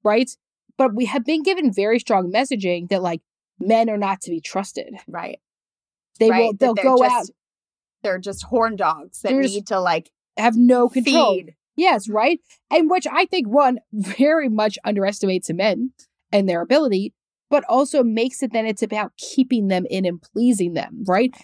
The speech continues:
Speaker 1: That's going to lead to a ton of resentment.
Speaker 2: Right. Like, I have to make sure I'm making them happy at all times. If there's ever a threat that they're going out of the relationship, I must be doing something wrong.
Speaker 1: Yeah.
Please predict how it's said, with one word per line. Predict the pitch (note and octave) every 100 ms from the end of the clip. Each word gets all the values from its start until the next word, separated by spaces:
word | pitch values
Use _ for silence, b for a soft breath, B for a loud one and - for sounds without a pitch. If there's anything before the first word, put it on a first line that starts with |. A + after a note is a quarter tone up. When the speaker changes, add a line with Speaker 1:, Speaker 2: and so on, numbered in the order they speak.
| _
Speaker 1:
That's | F#3 F#3+ B3 D#4 - -
going | C4+ G#3+
to | A3+
lead | G3 F#3+ G#3 A3+ -
to | A#3+
a | - G#3+ G3+ - _ _ _ -
ton | G#3+ A#3+ B3
of | - G3+ F#3+
resentment. | G3 F#3+ G#3 C3+ - - - - _ _ _ _ _ _ _ -
Speaker 2:
Right. | A#3
Like, | E3+ F#3+
I | - G3+ A3+
have | A#3+ G#3
to | -
make | F#3+ F3
sure | - F3+
I'm | F3 F#3
making | F3+ F#3
them | F3+ F3+
happy | F3 F3+ G3
at | G3
all | F3+ F3+
times. | F#3+ G3 G3+
If | F#3
there's | - F#3+ -
ever | G#3+ A3 A#3
a | A3+
threat | - F#3+ F3+ F3 - _ _ _
that | G3+
they're | G3+
going | F#3+ G3 F#3+
out | F#3 F#3
of |
the | F#3
relationship, | F#3 E3+ F3 G3 F3+ F3
I | G3 G#3+
must | G#3 F#3+
be | - F#3+
doing | F#3 F3+
something | - F#3+ F3+ F3+
wrong. | G3 G3
Speaker 1:
Yeah. | F#3 F#3